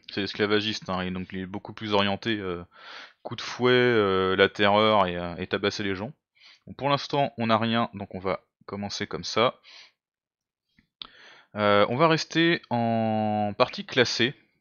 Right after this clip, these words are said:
Il y a un classement, euh, général de, de tous les joueurs qui est accessible directement dans le jeu.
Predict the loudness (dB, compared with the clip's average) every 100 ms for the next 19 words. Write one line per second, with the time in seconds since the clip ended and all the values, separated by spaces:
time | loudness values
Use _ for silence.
0 | _ _ -6 2 2 4 2 2 -2 -2
1 | 0 2 4 4 2 0 0 4 6 6
2 | 4 0 0 -4 -8 -6 -4 2 2 2
3 | -2 -6 -6 -8 -8 -8 -6 -6 2 2
4 | 2 -2 -2 -2 -4 -6